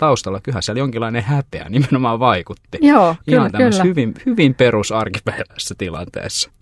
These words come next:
Speaker 2: Joo, nimenomaan toi, että mitä muut musta, mitä toi musta ajattelen, niin se varmaan aika useasti on häpeästä kumpuava juttu.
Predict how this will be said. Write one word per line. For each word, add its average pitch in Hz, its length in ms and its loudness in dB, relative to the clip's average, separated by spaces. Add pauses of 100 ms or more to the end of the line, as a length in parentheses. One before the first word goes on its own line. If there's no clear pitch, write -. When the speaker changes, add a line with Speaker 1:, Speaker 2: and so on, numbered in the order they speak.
(120)
Speaker 2:
Joo, 226 340 4
nimenomaan 220 640 6
toi, 220 240 2
että 175 220 -4
mitä 208 280 2
muut 208 280 0
musta, 160 320 -2
mitä 196 320 0
toi 180 140 0
musta 175 300 -4
ajattelen, 170 640 -4
niin 165 120 -4
se 165 200 -4 (840)
varmaan 240 280 6
aika 190 240 2
useasti - 440 -8
on 165 220 -4 (580)
häpeästä 175 600 -8 (240)
kumpuava 170 480 -8
juttu. - 320 -18